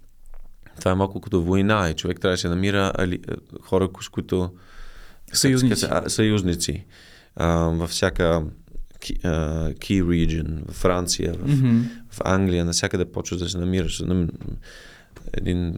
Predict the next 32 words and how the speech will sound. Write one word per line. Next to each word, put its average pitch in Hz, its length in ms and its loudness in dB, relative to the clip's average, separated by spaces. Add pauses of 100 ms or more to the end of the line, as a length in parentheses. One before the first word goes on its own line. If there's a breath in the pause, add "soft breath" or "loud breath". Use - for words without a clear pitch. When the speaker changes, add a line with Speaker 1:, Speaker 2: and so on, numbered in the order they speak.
(160)
Speaker 1:
нека 90 280 -2
да 92 60 2
имаме 90 260 4
букър 90 360 2
във 85 160 -2
Франция, 92 580 -2 (200)
сега - 220 -6 (100)
ще - 180 -8
имаме, 78 320 -2
нали, 82 260 -8
в 85 160 -8
Англия 87 420 0
ще - 180 -8
имаме 80 360 -4
и - 40 -14
така, 90 400 0
и... 85 160 -2 (1120 loud breath)
Почваш 147 320 -2
да 135 80 0
свириш 127 380 2
така - 200 -6
по, - 160 -8
по 98 240 -6
фестивалите, 98 800 0
по-, 104 180 -4
запознаваш 98 560 -2
се 101 100 -6
с 95 180 -4
хора, 98 280 2
нали, 101 240 0
така, 117 460 2 (220)
м, - 220 -6